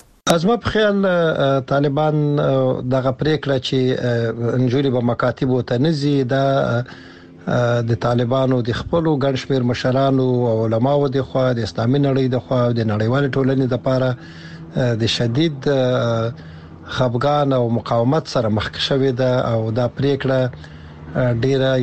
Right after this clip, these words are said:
یو عجیب و غریب پریکړه شوې ده او د خلکو د توقعاتو برخلاف چې دا ځل به طالبان،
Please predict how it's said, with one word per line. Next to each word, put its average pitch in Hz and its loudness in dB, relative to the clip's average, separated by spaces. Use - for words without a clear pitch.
یو 120 0
عجیب 123 0
و 131 2
غریب 135 0
پریکړه 135 0
شوې 117 0
ده 147 0
او 113 0
د 117 -2
خلکو 127 0
د 127 0
توقعاتو 123 0
برخلاف 127 0
چې - -6
دا 123 0
ځل 120 0
به 113 -2
طالبان، 117 0